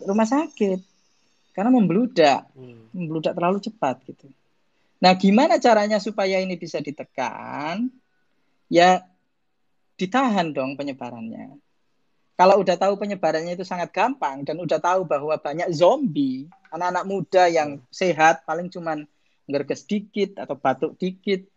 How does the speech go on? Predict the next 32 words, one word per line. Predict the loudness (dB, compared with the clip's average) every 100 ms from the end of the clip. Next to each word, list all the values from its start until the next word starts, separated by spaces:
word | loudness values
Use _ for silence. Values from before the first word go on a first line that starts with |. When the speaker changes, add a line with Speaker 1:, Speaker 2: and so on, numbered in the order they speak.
| -6
Speaker 1:
meler | -2 0 0
dikit | -2 -4 -2 -6 -4
gitu, | -8 -10 -8
tapi | -6 -6 -6
sebetulnya | -4 -2 0
dia | 2
menyebarkan | 2 2 0 -2 -2 -4
virus, | -2 -2 -2 -4
dia | -4 -2
adalah | -4 0
agen | 2 2 2 2
pembawa | 0 0 0 0
virus | -4 -6 -8 -14
gitu. | _ _ _ _ _ _ _ _ _
Kalau | 4 6 6
saja | 4 4
mereka | 4 2 0
itu |
mau, | -2 -2 -2 0 0 0
diam | -2 -4
saja | -4 -6 -6
di | -4
rumah | -6 -6 -6
lah. | -10 -14 _ _ _ _ _ _ _
Teman-teman | -4 0 2 4
ini | 4 4
yang | 2
Speaker 2:
Hmm. | 2
Speaker 1:
dengar | 0
ini | 0 -2 -2
ya, | -4
eh, | -6 -4 -4